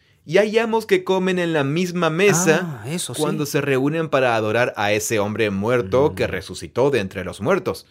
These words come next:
Speaker 2: Am-
Speaker 1: Eh, eso es muy inquietante.
Speaker 2: Amigo, muy contracultural.
Speaker 1: Tal cual, eso no se hace.
Speaker 2: Sí.
Speaker 1: Eso va a ser un cortocircuito en todo.
Speaker 2: Sí, sí, claro. Ah, mi hijo va a la primaria
Speaker 1: Ujú.
Speaker 2: y lo acompañé a un viaje escolar.
Speaker 1: ¿Ah?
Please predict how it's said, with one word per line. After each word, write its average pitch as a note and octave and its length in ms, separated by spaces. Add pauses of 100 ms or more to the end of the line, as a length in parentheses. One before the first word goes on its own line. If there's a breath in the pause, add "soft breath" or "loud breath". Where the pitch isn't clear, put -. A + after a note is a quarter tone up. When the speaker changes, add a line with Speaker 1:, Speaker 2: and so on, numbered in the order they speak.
(480 soft breath)
Speaker 2:
Am- D#2 140
Speaker 1:
Eh, G2 240
eso C#3 160
es F2 100
muy A2 300
inquietante. G#2 720
Speaker 2:
Amigo, G#2+ 320
muy B2 360
contracultural. G2 920
Speaker 1:
Tal D3+ 160
cual, G#3 440
eso C3+ 300
no A#2 140
se F2 180
hace. B2+ 380
Speaker 2:
Sí. A#2+ 420
Speaker 1:
Eso - 240
va G#3+ 140
a F#3+ 40
ser G3+ 180
un F#3+ 100
cortocircuito G3+ 720
en D#3+ 100
todo. G#3 400
Speaker 2:
Sí, C4 320
sí, C#4 240
claro. D4 380 (300 soft breath)
Ah, F#3 280
mi F3+ 320
hijo D3+ 320
va D3 160
a C#3+ 40
la C3+ 160
primaria G#2+ 580
Speaker 1:
Ujú. C#3+ 100
Speaker 2:
y C#3 100
lo E3+ 100
acompañé F#3+ 500
a B3 60
un F3 140
viaje D3+ 240
escolar. F#2+ 460
Speaker 1:
¿Ah? - 100